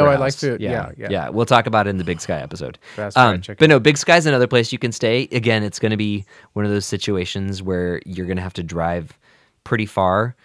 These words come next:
Speaker 2: um, to get into, like, the main attractions of Yellowstone National Park.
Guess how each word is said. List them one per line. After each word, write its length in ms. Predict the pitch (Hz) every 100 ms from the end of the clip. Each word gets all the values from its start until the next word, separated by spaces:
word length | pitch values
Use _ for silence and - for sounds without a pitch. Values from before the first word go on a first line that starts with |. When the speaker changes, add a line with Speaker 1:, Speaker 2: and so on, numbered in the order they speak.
| _ _ _
Speaker 2:
um, 360 | - 98 85 78 -
to 100 | 98
get 260 | 90 90
into, 440 | - 92 87 95 87
like, 180 | 85 -
the 80 |
main 200 | 85 82 80
attractions 680 | - 90 82 - 95 101 -
of 220 | 92 87
Yellowstone 440 | 90 87 95 - 107
National 360 | 104 104 113
Park. 340 | 110 117 131